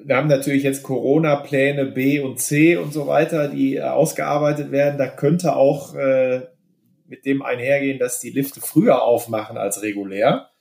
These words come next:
weil eben vielleicht so viele Leute kommen, dass man das dann ein bisschen entzerren will. Aber sieben Uhr, ah, ist wahrscheinlich noch dunkel, aber ich sag mal, spätestens halb neun, neun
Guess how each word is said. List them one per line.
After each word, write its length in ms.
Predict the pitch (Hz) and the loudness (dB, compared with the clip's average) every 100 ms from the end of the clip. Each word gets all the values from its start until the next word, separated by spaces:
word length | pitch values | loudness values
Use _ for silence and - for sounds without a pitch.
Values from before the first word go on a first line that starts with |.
| _ - - - | _ -20 -20 -10
weil 220 | - 117 123 | 0 2 2
eben 140 | 113 | -2
vielleicht 340 | - 117 113 | -2 0 0
so 120 | 120 - | 0 -2
viele 240 | 156 131 | -2 -2
Leute 560 | 117 117 123 127 120 113 | 2 2 2 0 -4 -2
kommen, 420 | 120 127 175 - _ _ _ _ _ _ | 0 2 2 0 _ _ _ _ _ _
dass 180 | 127 - | -8 -2
man 120 | 117 | 0
das 180 | 113 110 | 0 -2
dann 140 | 113 | -4
ein 40 | 107 | -6
bisschen 260 | 113 - | -8 -10
entzerren 520 | - - - 165 135 107 | -14 -6 0 0 0 -4
will. 220 | 120 - | -4 -4
Aber 420 | 117 113 117 110 - | -2 2 2 0 -8
sieben 600 | - - - 131 160 160 | -20 -20 -4 2 4 4
Uhr, 240 | 131 156 | 4 4
ah, 540 | 147 143 107 120 143 139 | 6 4 2 -4 -6 -8
ist 120 | - - | -16 -16
wahrscheinlich 320 | 123 139 117 | -10 -10 -10
noch 160 | 113 113 | -12 -10
dunkel, 300 | 143 156 139 | -6 -2 0
aber 320 | 117 113 - | 2 0 -4
ich 280 | - - - - | -14 -14 -14 -10
sag 160 | 123 | -4
mal, 100 | 131 | -4
spätestens 520 | 113 - 139 131 123 | -2 0 0 0 -6
halb 260 | 123 127 135 | 0 2 2
neun, 260 | 120 123 117 | 0 0 0
neun 340 | 117 127 135 | 0 0 -2